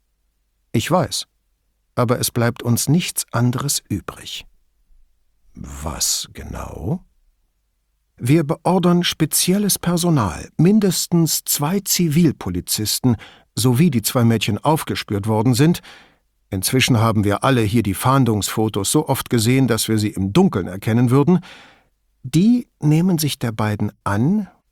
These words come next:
gehen den ganzen Tag neben ihnen her, so lange, bis die Mädchen die Nase voll haben und von alleine verschwinden.“ „Du meinst, das funktioniert? Einfach nur ein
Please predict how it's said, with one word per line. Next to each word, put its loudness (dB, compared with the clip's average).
gehen 0
den 0
ganzen -2
Tag -4
neben 2
ihnen 0
her, -4
so 2
lange, 0
bis 0
die 2
Mädchen 2
die 0
Nase -4
voll 2
haben 2
und -2
von -6
alleine -2
verschwinden.“ -10
„Du -2
meinst, 0
das -2
funktioniert? -2
Einfach 2
nur 4
ein -10